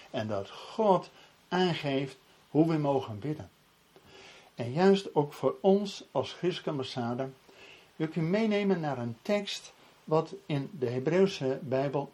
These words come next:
de laatste tekst is uit het Oude Testament, de Tenach. Er is nota bene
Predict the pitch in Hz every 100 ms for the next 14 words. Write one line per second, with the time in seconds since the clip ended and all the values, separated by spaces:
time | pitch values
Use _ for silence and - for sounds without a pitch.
0 | _ - 117 107 120 131 180 220 - -
1 | - 180 185 185 - 139 147 - - 139
2 | 135 131 _ - _ _ 139 135 143 135
3 | 135 135 - 131 113 - _ _ _ -
4 | 123 - 135 131 - - _ - - -
5 | - - - 107 139 208 233 202 185 185